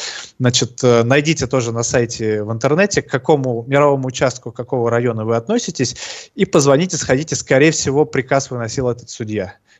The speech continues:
При том, что это может быть на самом деле двух- и трехлетней давности, да, то есть они там, н-, не факт, что, то есть если с вас сегодня там в двадцать четвертом году позвонили, это задолженность двадцать третьего года, это может быть там и девятнадцатого года какая-то задолженность, но приказ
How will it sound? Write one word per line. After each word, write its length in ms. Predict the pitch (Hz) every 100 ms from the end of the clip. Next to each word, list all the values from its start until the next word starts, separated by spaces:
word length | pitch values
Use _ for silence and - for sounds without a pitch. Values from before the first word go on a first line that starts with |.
| _
При 120 | 127
том, 160 | 127 139
что 180 | - 143
это 160 | 139
может 260 | 135 143 131
быть 140 | 131 131
на 60 |
самом 220 | 123 131
деле 240 | 120 120 123
двух- 360 | 127 143 135
и 40 | 131
трехлетней 640 | 135 135 - 131 127 123
давности, 420 | 123 120 110 -
да, 160 | 113 117
то 80 | 117
есть 160 | 104
они 140 | 113 117
там, 200 | 113 107 - - - -
н-, 260 | 123 131 131
не 80 | 139
факт, 260 | 165 143
что, 200 | - 123
то 100 | 123
есть 320 | 113 - -
если 180 | 135 -
с 120 | -
вас 200 | 135 123
сегодня 240 | - 123 120
там 180 | 110 107
в 20 |
двадцать 180 | 104 -
четвертом 300 | 127 120 120
году 180 | 123
позвонили, 600 | 120 117 120 147 226 143 - -
это 160 | 131 127
задолженность 500 | 123 120 139 123 110
двадцать 220 | 127 123
третьего 320 | 139 123 120
года, 220 | 117 113 101
это 160 | 107
может 240 | 120 123 113
быть 100 | -
там 180 | 107 107
и 20 |
девятнадцатого 720 | 110 120 127 127 117 113 107
года 200 | 104 95
какая-то 220 | - 104
задолженность, 540 | 104 104 98 95 - - - -
но 160 | 135 180
приказ 580 | 170 160 160 170 -